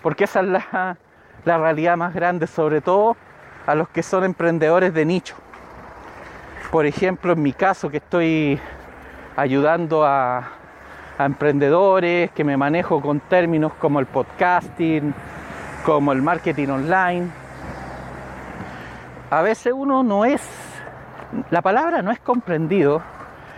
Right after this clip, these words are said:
sino de que no es asimilado a la primera. Es como, por ejemplo, si tú tuvieras, eh, un familiar que es experto en esgrima y tú no tienes idea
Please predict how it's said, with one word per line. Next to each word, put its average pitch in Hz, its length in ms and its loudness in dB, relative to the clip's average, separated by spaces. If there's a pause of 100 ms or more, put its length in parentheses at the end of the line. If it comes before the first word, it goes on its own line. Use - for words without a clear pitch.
(280)
sino 233 340 6
de 339 100 6
que 294 140 4
no 214 120 8
es - 160 4
asimilado 254 580 6
a 285 40 6
la 240 120 4
primera. 180 520 0
Es 226 100 2
como, 247 320 4
por 180 200 4
ejemplo, 156 720 2 (680)
si 165 220 0
tú 208 140 4
tuvieras, 214 760 4 (1300)
eh, 147 260 4
un 185 160 6
familiar 202 640 0 (640)
que 175 380 6
es 190 160 -2
experto 262 540 2
en 208 60 2
esgrima 208 440 0 (1400)
y 190 120 4
tú 269 160 6
no 254 160 6
tienes 254 360 4
idea 269 520 4